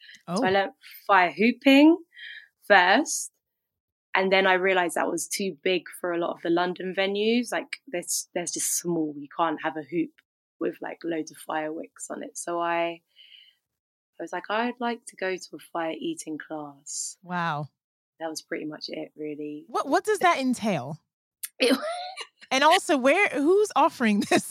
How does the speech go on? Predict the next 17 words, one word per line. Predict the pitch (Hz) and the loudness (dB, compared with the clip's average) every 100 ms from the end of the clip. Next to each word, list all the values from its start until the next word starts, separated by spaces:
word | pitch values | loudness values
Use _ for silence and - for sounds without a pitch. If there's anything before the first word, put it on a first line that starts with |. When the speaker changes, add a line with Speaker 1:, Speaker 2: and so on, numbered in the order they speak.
| 539 | 2
Speaker 2:
<laughs> | - 370 | 2 2
Uh, | 359 269 | 2 4
is | 269 | 6
it | |
like | 302 302 | 6 6
circus | - 294 311 262 - | 2 4 4 0 -2
schools? | 208 170 147 - - - - - - | 0 0 -2 -4 -2 0 0 -2 -2
Speaker 1:
It's | 339 403 - | 2 2 2
kind | - 339 339 311 | 4 6 8 8
of, | 330 311 - | 8 4 2
it's, | 247 - - - - - _ _ - | 0 0 -4 -6 -4 -6 _ _ 0
I | 208 | 2
think | 214 320 285 | 6 6 8
there's, | 254 233 | 4 4
like, | 214 - - - - | -2 -2 -6 -6 -2
two | 240 240 233 226 226 220 220 - - | 0 2 2 0 0 -2 -4 -10 -4
main | 196 190 190 185 175 170 | 0 2 2 -2 -6 -10